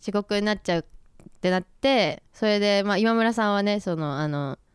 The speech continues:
なんていうの、ど-、近くで待機してくれてたんだけど、それで戻ってきてくれて、またちょっと遅めの時間に撮ったんですよね。そう。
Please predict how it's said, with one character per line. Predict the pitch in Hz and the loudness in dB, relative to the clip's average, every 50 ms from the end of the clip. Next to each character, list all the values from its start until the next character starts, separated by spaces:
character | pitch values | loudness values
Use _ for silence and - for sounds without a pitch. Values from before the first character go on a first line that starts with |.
| _ _ _ _ _ - | _ _ _ _ _ -4
な | 175 | -4
ん | 165 | -4
て | - - | -4 -6
い | |
う | 113 | -8
の、 | 113 - | -8 -6
ど-、 | - 180 - - _ _ | -6 -8 -8 -8 _ _
近 | - - 196 190 165 | -8 -4 -4 -2 -2
く | - 143 | -4 -6
で | 135 135 - - | -6 -8 -4 -2
待 | - 196 170 | 0 0 0
機 | 147 - 139 | -2 -4 -10
し | |
て | - 147 | -10 -10
く | 156 | -8
れ | 147 139 | -8 -10
て | 139 | -8
た | - 135 | -8 -8
ん | 127 127 | -8 -8
だ | 135 | -6
け | - 170 190 | -6 -2 0
ど、 | 254 311 302 208 151 - - _ | 2 4 4 2 0 -2 -8 _
そ | - | 0
れ | 247 | 0
で | 240 220 | 2 4
戻 | 214 233 254 269 | 4 4 4 2
っ | - | 2
て | _ 240 226 | _ -4 -4
き | - | -2
て | - 214 | -4 -4
く | - | 0
れ | - 226 233 | 0 0 0
て、 | 226 - 320 220 | 2 2 2 2
ま | 185 180 | 2 0
た | - 170 170 | -2 -4 -6
ち | |
ょ | - _ _ - - - | -6 _ _ -10 -6 -2
っ | |
と | - 156 | 0 2
遅 | 185 208 214 233 | 2 4 4 2
め | 226 220 | 2 2
の | 214 208 | 2 0
時 | 196 208 | 0 -2
間 | - 196 | 0 -2
に | 190 180 | 0 0
撮 | 190 | -2
っ | - | -6
た | _ - - | _ -12 -14
ん | 139 | -14
で | |
す | - - | -14 -14
よ | - - | -8 -4
ね。 | 185 202 220 220 _ _ _ _ _ _ _ - - | -4 -4 -4 -6 _ _ _ _ _ _ _ -16 -12
そ | 175 | -12
う。 | 147 135 | -12 -12